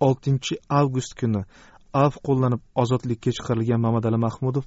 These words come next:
ming to'qqiz yuz to'qson to'qqizinchi yil o'n oltinchi fevral portlashlari ortidan qayta hibsga olingan. Bir necha erk faollari bilan birga portlashlarda aloqadorlikda ayblangan Mamadali Mahmudov mahkama jarayonida o'ziga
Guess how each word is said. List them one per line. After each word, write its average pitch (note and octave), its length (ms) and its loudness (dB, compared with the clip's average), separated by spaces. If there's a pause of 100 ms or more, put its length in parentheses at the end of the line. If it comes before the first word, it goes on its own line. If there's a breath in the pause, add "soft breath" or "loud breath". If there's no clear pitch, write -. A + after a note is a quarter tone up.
(100)
ming B2 200 0
to'qqiz A#2+ 320 -6
yuz - 100 -12
to'qson A#2 320 -2
to'qqizinchi G#2+ 580 -4
yil B2+ 100 0 (520 loud breath)
o'n A#2+ 140 4
oltinchi A2+ 400 -4
fevral C#3 400 2
portlashlari A#2 600 -2
ortidan B2 300 -4 (240)
qayta A#2 280 0
hibsga A2 380 -2
olingan. F#2+ 320 -2 (600 loud breath)
Bir A#2 160 2
necha G#2 200 -2 (160)
erk A#2 160 -2
faollari G#2 400 0
bilan G#2 200 -2
birga G#2+ 240 -2 (220)
portlashlarda G#2+ 600 -4
aloqadorlikda G#2+ 540 -4
ayblangan G#2 460 -2
Mamadali G2+ 340 0
Mahmudov B2+ 320 -4 (540 loud breath)
mahkama D3+ 360 2
jarayonida C3 480 4
o'ziga C3+ 220 0